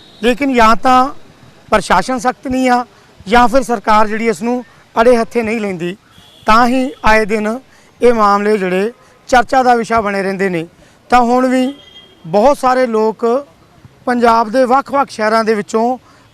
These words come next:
ਅੰਮ੍ਰਿਤਸਰ ਰਣਜੀਤ ਐਵਨਿਊ ਪਹੁੰਚੇ ਹੋਏ ਨੇ। ਇਹਨਾਂ ਦੇ ਨਾਲ ਵੀ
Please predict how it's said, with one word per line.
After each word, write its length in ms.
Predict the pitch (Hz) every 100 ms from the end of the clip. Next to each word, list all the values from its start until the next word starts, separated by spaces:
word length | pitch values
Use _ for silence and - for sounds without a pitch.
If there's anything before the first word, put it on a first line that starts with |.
| -
ਅੰਮ੍ਰਿਤਸਰ 500 | 233 262 294 196 226
ਰਣਜੀਤ 360 | 240 226 214 208
ਐਵਨਿਊ 320 | 202 214 220
ਪਹੁੰਚੇ 300 | 208 202 220
ਹੋਏ 240 | 190 190
ਨੇ। 200 | 180 165 165 _ _ _ _
ਇਹਨਾਂ 280 | 208 226 254
ਦੇ 120 | 254
ਨਾਲ 300 | 233 202 196
ਵੀ 260 | 190 202